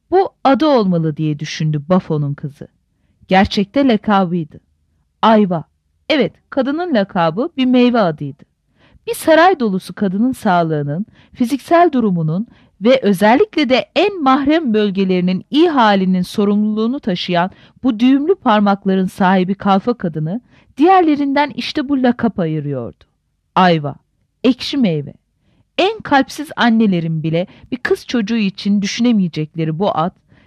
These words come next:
ne kadar da uyuyordu kadına. Doğrusu onda Sofia'nın yaşlı halasına benzeyen bir şeyler vardı. Hala bir yaban elması gibiydi. Bu daha yeşildi ama hiç de daha tatlı değildi.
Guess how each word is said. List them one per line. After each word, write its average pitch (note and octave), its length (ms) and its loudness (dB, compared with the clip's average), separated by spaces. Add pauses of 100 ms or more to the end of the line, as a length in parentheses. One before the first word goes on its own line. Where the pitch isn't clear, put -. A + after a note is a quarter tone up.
(120)
ne A4 60 -8
kadar C4+ 380 2
da G#3 60 -2
uyuyordu F3+ 520 0
kadına. D3+ 400 -8 (720)
Doğrusu D#4 420 2
onda D4 560 -2
Sofia'nın C4+ 560 -2
yaşlı G#3 480 0
halasına G3 520 -2
benzeyen F3+ 500 0
bir F3 60 -4
şeyler E3+ 420 -2
vardı. B2+ 420 -8 (1120)
Hala D#4 420 2 (120)
bir A#3+ 80 2
yaban A3+ 340 2
elması E3 460 -4
gibiydi. C#3+ 400 -10 (280)
Bu F#4+ 120 -2
daha E4 180 2
yeşildi F3 640 -4 (200)
ama F#3 160 0
hiç - 340 -4
de A#3+ 120 -2
daha G#3 180 2
tatlı G3 440 -6
değildi. D#3 360 -10